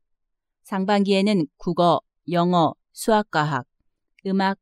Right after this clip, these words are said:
일본어 과목이고 하반기에는 국어, 영어, 수학과학, 음악 과목이다. 일본어 시험은 상반기 일 회만 진행되므로 일본어 시험에 응시하길 원하는 경우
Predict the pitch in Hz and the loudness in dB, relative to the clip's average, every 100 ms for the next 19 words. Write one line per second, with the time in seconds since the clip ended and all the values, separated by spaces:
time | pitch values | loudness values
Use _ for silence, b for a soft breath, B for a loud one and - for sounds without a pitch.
0 | _ _ 190 190 190 196 180 151 143 139 | _ _ -6 -2 0 0 0 0 -2 -2
1 | 135 175 - _ _ _ _ 180 185 196 | -4 -6 -8 _ _ _ _ -6 -2 -2
2 | 196 190 190 214 165 - _ _ 190 180 | -2 -2 -2 -2 -4 -8 _ _ -6 0
3 | 185 147 - - 170 180 180 - - 214 | 0 0 -4 -4 -2 0 0 -2 -4 -2
4 | 202 - 160 165 160 151 _ _ 170 180 | -2 -2 -6 -4 -6 -8 _ _ -4 -2
5 | 190 - 143 147 - - - - _ _ | -2 -4 -4 -2 -4 -10 -12 -14 _ _
6 | _ _ _ _ _ _ _ - 202 214 | _ _ _ _ _ _ _ -8 -2 0
7 | 233 240 240 214 226 185 202 196 208 208 | 2 2 2 2 2 -2 -2 -2 0 0
8 | 202 214 - 180 196 208 202 - 180 175 | 0 -2 -2 0 2 2 0 -2 0 0
9 | 165 151 160 147 - _ _ 170 175 190 | 2 0 0 -2 -8 _ _ -4 0 2
10 | 190 196 196 180 185 170 - 180 185 185 | 2 2 0 2 2 0 -2 -2 -2 0
11 | 196 175 185 170 156 165 170 160 143 147 | -2 0 0 0 0 0 -2 -2 0 -2